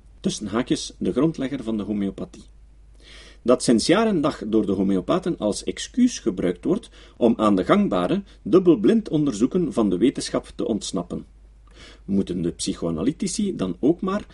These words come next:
meteen de homeopathie aanvaarden, of hebben ze anderzijds overtuigende redenen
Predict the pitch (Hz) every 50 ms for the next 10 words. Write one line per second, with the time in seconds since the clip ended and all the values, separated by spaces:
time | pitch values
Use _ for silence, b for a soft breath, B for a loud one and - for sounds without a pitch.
0 | b b b b 104 101 98 - - 127 165 208 233 247 247 b b b b b
1 | - 98 95 - 92 - - - - 101 131 127 117 101 98 - - - 175 -
2 | 185 208 247 - 196 196 180 180 202 214 226 220 247 262 254 b b b b b
3 | - - - - - 92 92 90 87 87 87 - - 107 110 127 135 131 160 175
4 | 175 - - 131 107 110 - - 131 131 147 131 120 107 104 98 98 117 143 175
5 | 196 208 214